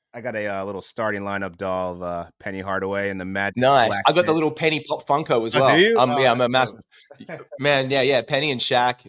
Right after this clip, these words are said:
Speaker 2: uh, Zoe and Larry Johnson back in the day were,
Speaker 1: Oh,
Speaker 2: like,
Speaker 1: snap.
Speaker 2: my goat players.
Speaker 1: Oh man, that was a squad,
Speaker 2: Love them.
Speaker 1: man.
Speaker 2: That was,
Speaker 1: That
Speaker 2: like,
Speaker 1: Charlotte
Speaker 2: that was,
Speaker 1: team was
Speaker 2: that was
Speaker 1: dirty.
Speaker 2: it.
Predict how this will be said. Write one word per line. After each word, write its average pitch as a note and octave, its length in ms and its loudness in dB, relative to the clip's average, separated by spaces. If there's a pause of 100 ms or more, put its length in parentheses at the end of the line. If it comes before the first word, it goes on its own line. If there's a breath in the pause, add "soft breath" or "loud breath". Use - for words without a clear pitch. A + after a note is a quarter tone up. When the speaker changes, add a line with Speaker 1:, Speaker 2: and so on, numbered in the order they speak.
Speaker 2:
uh, A2 440 0
Zoe B2+ 340 0
and A#2+ 100 -4
Larry A#2 260 -2
Johnson A#2 400 -4
back A#2+ 180 0
in A#2+ 60 -6
the A#2 80 -4
day B2 160 2
were, C3+ 60 2
Speaker 1:
Oh, C3+ 40 2
Speaker 2:
like, G#2 200 -2
Speaker 1:
snap. A2 80 -6
Speaker 2:
my G2 100 -4
goat G#2+ 220 -4
players. F2 320 -6
Speaker 1:
Oh A#2 160 -2
man, G2+ 320 -6
that A2+ 120 0
was G#2 140 -6
a F2+ 40 -16
squad, - 220 -14
Speaker 2:
Love B2+ 260 2
them. G2 140 0
Speaker 1:
man. F#2+ 140 -6
Speaker 2:
That A#2 120 2
was, B2 140 -2
Speaker 1:
That A2+ 60 -4
Speaker 2:
like, G2+ 120 -2
Speaker 1:
Charlotte A#2 240 0
Speaker 2:
that A2 80 0
was, C#3 140 -2
Speaker 1:
team B2 100 -2
was F2 140 -8
Speaker 2:
that A2 180 -2
was G#2+ 120 -2
Speaker 1:
dirty. G#2 100 -2
Speaker 2:
it. G2 100 -6